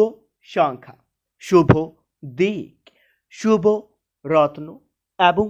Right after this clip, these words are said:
শুভ রং, সব কিছুই জানতে পারবেন আজকের এই ভিডিওটিতে। ভিডিওটি শুরু করার আগে বৃষ রাশি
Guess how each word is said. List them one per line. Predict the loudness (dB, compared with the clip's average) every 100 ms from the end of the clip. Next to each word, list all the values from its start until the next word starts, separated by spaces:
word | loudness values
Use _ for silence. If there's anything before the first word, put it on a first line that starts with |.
| -8 _ _ -6
শুভ | -2 -2 -2 -10 -12 _ _ _
রং, | 2 2 2 -4 -20 _ _ _ _ -4
সব | -2 -2
কিছুই | -8 -6 -6
জানতে | -4 -4 -4 -6
পারবেন | -6 -6 -8 -16 -20 _ _ 0
আজকের | 0 0 -8 -10 -8
এই | -6 -6 -12 _ _ -4
ভিডিওটিতে। | 2 4 2 -4 -8 -20 -20 -20 _ _ _ 2
ভিডিওটি | 4 4 2 -6 -8
শুরু | -6 -6 -2
করার | -2 -2 -6 _ -4
আগে | -4 -6 -18 _ _ _ -2
বৃষ | 2 2 0
রাশি | -6 -6 -10